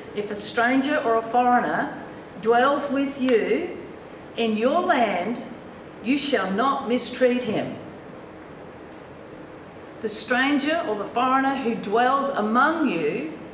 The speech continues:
shall be to you as one born among you."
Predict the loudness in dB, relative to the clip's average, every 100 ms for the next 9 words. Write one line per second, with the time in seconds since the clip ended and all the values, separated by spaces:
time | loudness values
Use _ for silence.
0 | -16 -18 -12 -6 0 2 2 2 2 2
1 | 0 -2 -2 -2 0 0 0 0 -2 -4
2 | -6 -12 -8 -2 -2 0 2 4 4 4
3 | 4 4 2 2 2 0 -2 -6